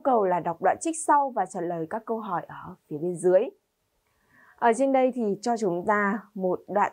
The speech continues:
trích khá là dài, thế nên là chúng ta cần phải đọc thật kỹ cho cô.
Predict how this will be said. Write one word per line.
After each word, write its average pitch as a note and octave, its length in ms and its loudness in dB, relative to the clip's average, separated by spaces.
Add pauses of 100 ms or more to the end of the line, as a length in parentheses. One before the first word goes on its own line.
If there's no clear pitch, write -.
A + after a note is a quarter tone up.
trích E4 200 -2 (480)
khá D#3+ 180 0
là A#3 260 -8
dài, F3+ 460 -6 (180)
thế G3 100 -8
nên G#3+ 200 -4
là G3 100 -6
chúng F3 180 -12
ta F#3 140 -12
cần E3 180 -10
phải E3 80 -14
đọc D#3 220 -12
thật E3+ 120 -12 (100)
kỹ G#3 220 -10
cho A3 160 -8
cô. G#3+ 280 0